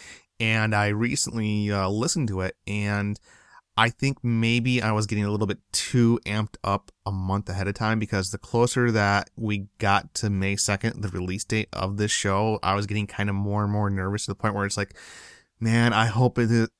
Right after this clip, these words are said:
this isn't just nostalgia. I hope that there's some really good character arcs. I hope that the new characters are compelling.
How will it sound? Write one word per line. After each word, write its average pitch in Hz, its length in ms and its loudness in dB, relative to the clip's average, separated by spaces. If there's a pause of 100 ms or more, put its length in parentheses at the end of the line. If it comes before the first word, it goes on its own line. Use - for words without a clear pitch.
(120)
this 120 220 2
isn't 113 560 -2
just 107 420 -2
nostalgia. 95 540 -2
I 92 180 0
hope - 380 0
that 117 200 -2
there's 107 460 0
some 101 380 -2
really 104 220 -2
good 98 220 -6
character 104 540 -2
arcs. 95 340 -2
I 98 140 -2
hope 107 160 0
that 98 140 -6
the 98 120 -4
new 101 240 -2
characters 107 600 -2
are 90 60 -4
compelling. 117 600 -2